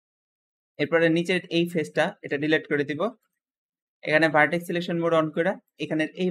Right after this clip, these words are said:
ভার্টেক্সটা সিলেক্ট করে আমি জিজি তে ক্লিক করে এটা উপর দিকে প্রথমত একটু ড্র্যাগ করে নিলাম, এরপর সি তে ক্লিক করে এটা ক্ল্যাম্পটা অফ করে দিলাম। ফলে এখন এটা স্লাইড করব এই অংশে মোটামুটি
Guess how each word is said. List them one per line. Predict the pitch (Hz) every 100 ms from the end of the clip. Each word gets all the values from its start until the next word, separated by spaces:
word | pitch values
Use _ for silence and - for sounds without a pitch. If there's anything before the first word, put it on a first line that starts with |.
| 165
ভার্টেক্সটা | 151 156 160 156
সিলেক্ট | 165 156 -
করে | 165 190 - _ 160
আমি | 156 143
জিজি | 165 175 180
তে | 180
ক্লিক | 165 143
করে | 165 185 -
এটা | 160 165
উপর | 180 170
দিকে | 160 -
প্রথমত | 160 165 151
একটু | 147 151 139
ড্র্যাগ | 143 143
করে | 160
নিলাম, | 160 180 254 -
এরপর | 147 151
সি | 180
তে | 175 170
ক্লিক | 170 -
করে | 170 165
এটা | 151 -
ক্ল্যাম্পটা | 156 151 156 147
অফ | 151 156
করে | 147 143
দিলাম। | 165 233 _ _ _ _ _ -
ফলে | 156 165 175 175
এখন | 165 151
এটা | 156 -
স্লাইড | 156 151 151
করব | 165 160 180 - 156
এই | 151
অংশে | 147 165 202 - _ _
মোটামুটি | 190 147 147